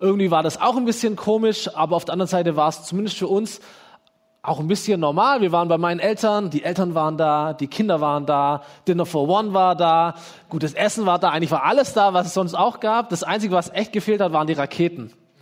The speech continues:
Und ich war irgendwann, dachte ich, so um zehn, elf an dem Abend, dachte ich,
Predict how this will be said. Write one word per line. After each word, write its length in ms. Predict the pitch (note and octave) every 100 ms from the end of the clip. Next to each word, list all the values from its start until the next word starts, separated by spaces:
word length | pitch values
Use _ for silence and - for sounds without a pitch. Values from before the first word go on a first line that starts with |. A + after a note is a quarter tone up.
| _ - - - -
Und 120 | - F#3
ich 100 | G3
war 140 | F#3+
irgendwann, 320 | A3+ B3 A3
dachte 180 | G3 G#3+
ich, 80 | F3+
so 80 | F3+
um 140 | D#3+
zehn, 260 | - F#3+ A3
elf 400 | D#3 F#3+ A3 A#3+ B3 A3+ -
an 80 | E3
dem 140 | D#3
Abend, 240 | E3+ F3+
dachte 160 | D#3+
ich, 100 | D#3+